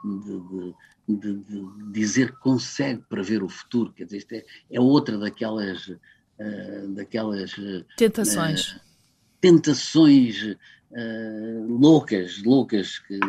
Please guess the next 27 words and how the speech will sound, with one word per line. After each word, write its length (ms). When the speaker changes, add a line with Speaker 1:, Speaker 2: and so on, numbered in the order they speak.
Speaker 1:
que, 300
que, 200
que, 280
que, 240
que 180
as 80
pessoas 320
têm, 460
não 100
é? 160
Conseguem 560
prever 320
o 80
futuro. 420
Pronto, 280
e, 200
e 140
arranjaram 460
sistemas 400
muito 240
sofisticados 840
de, 220
de, 600
de 500
interpretar 680
essas 260
posições. 540